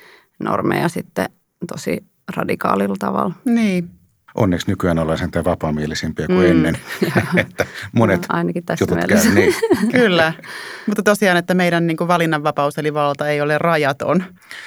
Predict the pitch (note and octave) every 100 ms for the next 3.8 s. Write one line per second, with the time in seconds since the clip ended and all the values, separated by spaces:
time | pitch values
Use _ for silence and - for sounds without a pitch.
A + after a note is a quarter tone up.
0 | - - - - - F#2 E2+ D2+ C#2+ D2+
1 | C#2 C#2+ D2+ - - - - - - -
2 | - - - _ _ - D#2+ F2+ D#2+ F2
3 | D#2 D#2+ D#2+ D#2+ D2+ - D2